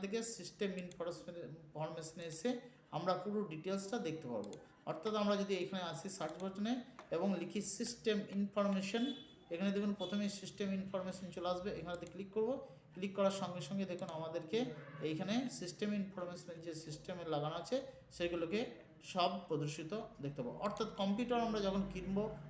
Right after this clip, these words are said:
বা ডেস্কটপ বা ল্যাপটপ যাই কিনি না কেন, আমরা সিস্টেম ইনফরমেশনে যেয়ে তার ডিটেলসটা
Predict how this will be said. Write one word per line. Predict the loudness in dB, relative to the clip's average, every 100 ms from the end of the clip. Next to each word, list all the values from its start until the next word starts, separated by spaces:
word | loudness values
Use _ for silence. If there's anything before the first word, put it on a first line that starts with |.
| -2
বা | 0 2
ডেস্কটপ | 0 -2 0 2 4
বা | 2 4
ল্যাপটপ | 2 2 -2 0
যাই | 2 4
কিনি | 2 2 2
না | 2
কেন, | 0 0 -2 -8 -8 -2
আমরা | 2 2 0
সিস্টেম | -6 -2 2 2
ইনফরমেশনে | 2 0 0 -2 -4 -4
যেয়ে | 2 2 2 -2 2
তার | 4 4
ডিটেলসটা | 2 0 2 4